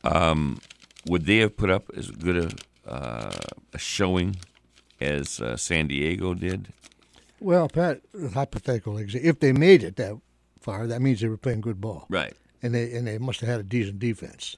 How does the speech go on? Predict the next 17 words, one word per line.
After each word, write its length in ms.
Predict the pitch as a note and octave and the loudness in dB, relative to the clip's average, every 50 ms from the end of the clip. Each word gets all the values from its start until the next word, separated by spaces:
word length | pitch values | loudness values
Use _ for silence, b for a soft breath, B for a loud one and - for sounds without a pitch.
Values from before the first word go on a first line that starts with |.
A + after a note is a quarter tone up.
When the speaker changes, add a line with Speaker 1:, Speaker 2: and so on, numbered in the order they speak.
| _ _ | _ _
Speaker 2:
which 180 | - B2 A2 - | -4 -4 -2 -2
we 100 | A#2 G#2+ | -4 -4
don't 220 | F#2 A2+ A2 G2+ | -2 -4 -6 -6
have. 220 | F2+ E2 C#2+ - - _ - | -8 -10 -12 -16 -18 _ -2
Speaker 1:
Right. 400 | F2 F2+ F2 E2 C#2+ B1+ A1+ - b b b b b b b b - | 0 2 2 2 2 -2 -6 -10 b b b b b b b b -10
Speaker 2:
But 200 | G#2+ A2 G#2 - b b b b b b b b b - | -10 -8 -10 -10 b b b b b b b b b -4
in 80 | C3+ | -2
order 180 | D#3+ F#3 G3+ F3 | 0 2 2 2
for 120 | - D#3+ | 2 0
the 80 | C#3 B2+ | 0 0
Browns 400 | A2+ C3 C#3 C#3 C3+ C3+ C3 G#2 | 2 2 2 2 2 2 0 -2
to 60 | A2 | -2
be 140 | A2 A#2+ A2+ | -4 -4 -4
competitive 680 | - - G#2 - - - C3+ A#2+ G#2 F#2 G2+ F#2+ - | -4 -6 -8 -6 -2 0 0 0 0 -4 -8 -12 -10
against 260 | - - A#2+ A2 - - | -6 -4 -4 -4 -2 -4
these 180 | A#2+ G#2 F#2 | -4 -4 -4
teams 440 | - - A#2 G#2 F2 D2 - - - | -6 -8 -8 -8 -8 -10 -14 -18 -20